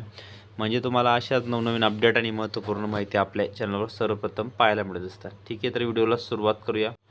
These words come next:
तर महाराष्ट्राची बघा, मुख्यमंत्री माझी लाडकी बहीण योजनेला लोकप्रिय झालेली असून, लाडकी बहीण योजनेत महिलांना पंधराशे रुपये दिले जातात. त्या, त्याबद्दल बघा, लाडकी बहीण योजनेत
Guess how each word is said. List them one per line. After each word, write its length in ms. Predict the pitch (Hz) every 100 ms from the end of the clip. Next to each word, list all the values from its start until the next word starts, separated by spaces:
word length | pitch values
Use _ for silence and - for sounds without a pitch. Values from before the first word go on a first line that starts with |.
| - - - 127
तर 120 | 127
महाराष्ट्राची 800 | 120 120 123 123 147 139 147 143
बघा, 340 | 131 120 131 143 - - -
मुख्यमंत्री 560 | 117 - 131 127 131
माझी 360 | 135 117 110 120
लाडकी 320 | 117 110 -
बहीण 160 | 117 120
योजनेला 460 | 113 107 110 107 95
लोकप्रिय 400 | 107 104 - 117
झालेली 280 | 117 107 110
असून, 300 | - 123 101 - - - -
लाडकी 360 | 107 110 131
बहीण 180 | 123 127
योजनेत 320 | 120 113 120 - - - -
महिलांना 400 | 110 110 113 120
पंधराशे 520 | - 113 110 113 -
रुपये 220 | 117 117
दिले 200 | 113 113
जातात. 280 | 110 110 101 - - -
त्या, 180 | 104 110 - - -
त्याबद्दल 520 | 120 120 120 120 123 120
बघा, 260 | 120 127
लाडकी 400 | 123 113 107 101
बहीण 180 | 120 123
योजनेत 320 | 117 110 117